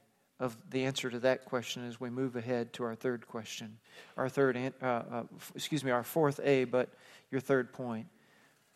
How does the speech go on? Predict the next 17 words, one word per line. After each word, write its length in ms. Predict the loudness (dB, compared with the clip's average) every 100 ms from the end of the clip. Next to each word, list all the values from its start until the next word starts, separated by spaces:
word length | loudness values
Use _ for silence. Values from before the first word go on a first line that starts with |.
| _ 0
So 160 | 4
verse 220 | 8 8
nine 220 | 10 10 8
and 120 | 6
ten 400 | 6 6 4 -4 -14 2
about 280 | 8 10
the 100 | 10
attitude 440 | 10 10 8 6 6
and 120 | 8
actions, 600 | 6 6 2 -4 -6 -10 -12 -20 -20 -20 _ -6
and 280 | -2 2
then 220 | 6 6 6
verse 320 | 6 6 8
eleven 420 | 10 10 10 6
about 380 | 4 10 10 10
the 140 | 2 4
attitude, 800 | 8 10 8 6 2 2 -2 -8